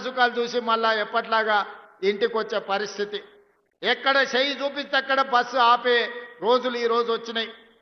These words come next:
ఈ రెండేళ్లల్లా మీ తమ్ముడు ముఖ్యమంత్రి అయినాక మా అక్కలు నేను అడుగుతున్నా, ఎవరన్నా బస్సులో మీకు టికెట్కు పైసలు అడిగినరా అక్క? ఎవరన్నా అడిగినరా?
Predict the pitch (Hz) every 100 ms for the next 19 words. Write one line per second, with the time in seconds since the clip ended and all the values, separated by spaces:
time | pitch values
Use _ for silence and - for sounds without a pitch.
0 | _ _ _ _ 185 254 254 262 262 285
1 | 294 294 294 269 226 - - - _ _
2 | _ _ _ _ _ _ 175 269 277 254
3 | 277 285 269 277 285 285 285 277 277 285
4 | 285 277 277 262 262 285 285 285 269 269
5 | 285 294 285 269 - - - _ 180 247
6 | 277 285 277 269 247 254 269 285 277 277
7 | 269 262 269 285 285 277 262 269 277 262
8 | 269 277 277 262 269 294 285 277 285 277
9 | 285 277 - - - _ _ _ _ -
10 | 196 269 285 277